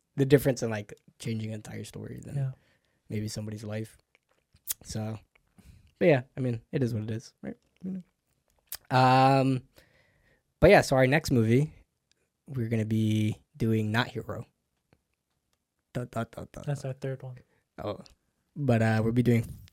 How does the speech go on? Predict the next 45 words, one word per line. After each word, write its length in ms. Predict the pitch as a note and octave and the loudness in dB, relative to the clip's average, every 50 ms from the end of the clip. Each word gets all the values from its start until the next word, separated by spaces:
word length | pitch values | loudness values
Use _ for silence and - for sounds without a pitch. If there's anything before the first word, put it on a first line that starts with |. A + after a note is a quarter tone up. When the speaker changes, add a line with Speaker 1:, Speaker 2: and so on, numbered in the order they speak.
| _ - | _ 2
Speaker 1:
Fist 300 | - F3 - - - - | 2 2 2 0 -6 -10
of 160 | - C#3 A#2 B2 | -10 -8 -6 -2
Legend. 420 | A#2 C3 C#3+ F3 A3+ C#4+ C4+ - - _ _ _ _ _ _ _ _ - _ _ _ _ _ _ _ _ | -2 -2 -2 -2 -4 -8 -10 -14 -18 _ _ _ _ _ _ _ _ -20 _ _ _ _ _ _ _ _
This 120 | _ - - | _ -8 -4
one 140 | A#2+ A#2 A2+ | -2 0 2
is 380 | A2+ A2+ A2+ B2+ B2 - - _ | 2 0 -2 -4 -8 -12 -10 _
in 300 | - B2 A#2 A#2 A2+ A2+ | -2 0 0 0 0 0
nineteen 520 | A#2 A#2+ B2+ A2 B2 - - C3 B2+ B2+ | 0 0 -2 -4 -6 -6 -4 -2 0 0
ninety-four. 840 | A#2+ A#2 A#2+ A#2+ A#2 A2+ A2+ A2+ - - - D#3+ E3 D#3 C#3 C3 B2+ | 0 -2 -2 -4 -4 -6 -8 -10 -8 0 4 6 8 8 8 8 6
Speaker 2:
It's 160 | C3+ C#3 C#3 | 4 2 0
a 40 | C3+ - | -4 -6
classic. 720 | - - - F3 E3 E3 - - - - D3+ - - - | -8 -6 -4 -2 -2 -2 -4 -4 -6 -8 -8 -10 -8 -2
Speaker 1:
We 140 | C#3+ C#3+ D3 | 0 4 6
going 260 | D3 C#3 B2 A2+ A2+ | 6 6 4 2 0
way 200 | A2+ B2+ C#3+ D3+ C#3+ | 2 4 6 6 6
back. 340 | B2 F#2+ - - - _ _ - | 4 0 -6 -8 -14 _ _ -6
Speaker 2:
<laughs> 140 | D3 C3+ - | -4 2 4
Speaker 1:
We 40 | G#3 G3+ - G#3 G3 F3+ - | 4 4 6 6 4 4 2
went 280 | - E3+ C#3 D3 D3 C3+ | 0 0 2 0 0 0
from 120 | C3+ A#2+ - | -2 -8 -10
two 120 | - E3+ | -8 -6
thousand 280 | D#3 D3 C#3+ C#3+ C3+ B2+ | -4 -2 -2 -2 0 -2
and 100 | B2 - | -4 -4
six 200 | - D#3 C#3 - | -4 -6 -6 -6
to 60 | - A2+ | -8 -10
Speaker 2:
You 40 | A2+ | -8
gotta 120 | C3 C3+ | -8 -8
see 100 | - A#2 | -8 -6
Speaker 1:
nineteen 120 | A2+ F3 F#3+ | 0 6 8
ninety-four. 380 | A3+ A#3+ A#3 A#3 - A#3 A3 | 10 10 8 8 6 6 6
Speaker 2:
how 120 | G3 G#3+ G#3 | 8 8 8
much 180 | G#3 G3+ E3+ | 6 4 2
younger 340 | E3+ D#3+ E3 F3 F3 E3 D#3+ | 2 2 2 2 2 0 0
he 100 | C#3+ C#3+ | 0 0
looks. 440 | C#3 C3+ C3+ C3+ C3+ - - - - A#3 | -2 -2 -2 -4 -6 -8 -4 -2 0 4
<laughs> 260 | - A3+ A#3 - - A#3 A#3+ | 6 4 4 4 0 -4 2
Speaker 1:
We're 140 | C#3+ D3 D3+ | 6 8 8
like, 240 | D#3 D3+ D3 C#3 C#3 - - - _ _ _ _ _ _ _ _ _ _ | 10 10 8 6 4 -2 -14 -20 _ _ _ _ _ _ _ _ _ _
you 100 | F#3+ A3+ | 4 6
know, 80 | B3 B3 | 8 8
he, 200 | C4 B3+ G3+ - _ _ _ _ _ _ _ _ _ _ _ _ _ | 6 4 0 -6 _ _ _ _ _ _ _ _ _ _ _ _ _
he 140 | - F3+ G#3+ | 0 2 4
actually 200 | G#4 A4 - F#4+ | 4 6 6 4
looks 160 | F#3+ E3 F3 | 4 4 2
great 380 | C3+ A#2 - C3 C3+ B2+ - | -2 -2 0 0 -2 -2 -4